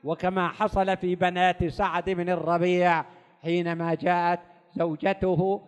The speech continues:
تذكر قصة بناتها لرسول الله صلى الله عليه وسلم، فجاء الوحي من السماء موضحا ما للبنات، وأن فرضهن الثلثين إذا كن أكثر من واحدة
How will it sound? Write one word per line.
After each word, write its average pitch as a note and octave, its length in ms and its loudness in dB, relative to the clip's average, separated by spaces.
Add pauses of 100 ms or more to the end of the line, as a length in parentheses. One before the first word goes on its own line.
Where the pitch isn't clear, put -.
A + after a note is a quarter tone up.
(220)
تذكر F3 480 0
قصة F#3+ 640 -4
بناتها F#3 880 0 (300)
لرسول F#3 520 2
الله F3+ 360 2
صلى E3 260 -4
الله E3+ 380 0
عليه F3+ 300 2
وسلم، B3 380 0 (380)
فجاء F3 460 2
الوحي F3 440 -2
من F3 200 -4
السماء E3+ 800 0 (340)
موضحا D#3+ 720 0
ما E3 520 -2
للبنات، F#3 960 2 (360)
وأن F#3 420 -2
فرضهن F3+ 680 -2
الثلثين A#3+ 1040 4 (340)
إذا F3+ 240 2
كن F3+ 340 -2
أكثر A#3 580 0
من G#3+ 220 -2
واحدة D3+ 680 2